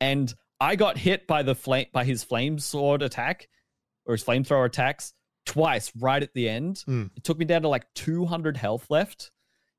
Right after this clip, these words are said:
Speaker 1: and I got hit by, like, one missile before the end. I was at, like, one fifty. When,
Speaker 2: Yeah.
Speaker 1: when your health starts at nine thousand, I was
Speaker 2: Yeah.
Speaker 1: on a tickle,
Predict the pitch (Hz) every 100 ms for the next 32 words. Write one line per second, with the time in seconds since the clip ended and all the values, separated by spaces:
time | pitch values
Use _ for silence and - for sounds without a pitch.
0 | _ - 135 131 123 147 147 143 131 120
1 | 113 104 107 110 117 120 117 110 107 113
2 | 104 101 98 95 98 92 95 104 117 120
3 | 120 - 107 - 87 82 _ 143 151 160
4 | 156 151 180 185 - 156 147 143 139 123
5 | - 120 110 104 92 147 131 123 143 123
6 | - 135 92 87